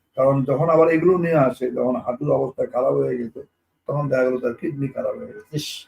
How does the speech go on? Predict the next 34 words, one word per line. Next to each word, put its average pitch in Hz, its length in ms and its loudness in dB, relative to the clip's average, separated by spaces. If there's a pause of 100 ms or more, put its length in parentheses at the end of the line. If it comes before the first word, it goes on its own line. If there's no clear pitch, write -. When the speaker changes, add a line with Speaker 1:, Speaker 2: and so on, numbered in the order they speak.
Speaker 1:
কারণ 165 220 6
Speaker 2:
ওষুধ 196 140 6
খেতে 180 140 8
খেতে। 160 240 0
Speaker 1:
সে 147 260 0 (100)
পেইন 151 220 2
কিলার 131 300 -4
খেয়েছে। 120 440 -6
Speaker 2:
হুম। 131 160 -14 (560)
Speaker 1:
কারণ 151 380 0 (320)
তাকে 131 280 -4
স্টেরয়েড 156 460 8
খাওয়ানো 151 280 4
হয়েছে। 151 280 -2 (1080)
এবং 131 180 -2
আমার 135 200 2
মতো 139 420 0 (160)
Speaker 2:
হুম। 127 160 -16 (200)
Speaker 1:
এই, 123 280 2 (140)
এই 123 100 -2
স্বাস্থ্যসেবা 123 640 -2
কর্মীরাই 139 540 -2
এটা 147 140 -4
দিয়েছে। 143 420 -6 (440)
তখন 127 160 0
রোগী 131 180 2
বলছে, 131 240 0
"আমার 127 200 2 (100)
তো 127 60 -4
ওইটা 123 320 0
খেলে 127 220 0
ভালো 127 200 0
লাগে।" 139 240 0 (540)
তো 113 180 -2